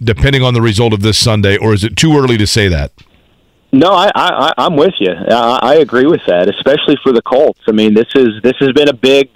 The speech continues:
Speaker 2: last couple of two weeks. I mean, it's, there's been a lot thrown at this team, you know, with the change of quarterback and just the magnitude of that with, uh, you know, going from Matt Ryan to Sam Ehlinger and then a change at the offensive coordinator position,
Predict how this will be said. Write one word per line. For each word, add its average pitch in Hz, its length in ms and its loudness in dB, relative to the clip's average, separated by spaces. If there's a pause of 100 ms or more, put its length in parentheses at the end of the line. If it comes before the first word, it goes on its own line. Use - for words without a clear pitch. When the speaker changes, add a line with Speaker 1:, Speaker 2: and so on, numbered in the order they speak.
Speaker 2:
last 117 420 -2
couple 131 280 -2
of 113 100 -2 (100)
two 156 100 0
weeks. 135 340 0 (120)
I 101 40 -2
mean, 110 260 2
it's, 110 140 -4 (680)
there's 120 300 -2
been 127 120 0
a 131 60 2
lot 123 340 0
thrown 135 280 0
at 135 260 0
this 107 160 -2 (140)
team, 98 340 -2
you 107 140 2
know, 107 120 2
with 113 140 2
the 110 80 0
change 127 340 0
of 127 100 0
quarterback 127 760 0
and 107 120 -4
just 110 140 -8
the 110 60 -2
magnitude 123 640 0
of 98 140 -4
that 123 340 -2
with, 107 160 0 (540)
uh, 95 160 -2
you 107 80 2
know, 107 100 0
going 123 320 0 (100)
from 113 180 2
Matt 117 240 0
Ryan 123 360 2
to 110 60 -2 (120)
Sam 120 200 2
Ehlinger 127 520 2
and 110 140 2
then 113 220 2
a 101 60 -2
change 120 420 0
at 117 80 -2
the 110 120 0
offensive 117 440 -2
coordinator 123 480 0
position, 127 600 -2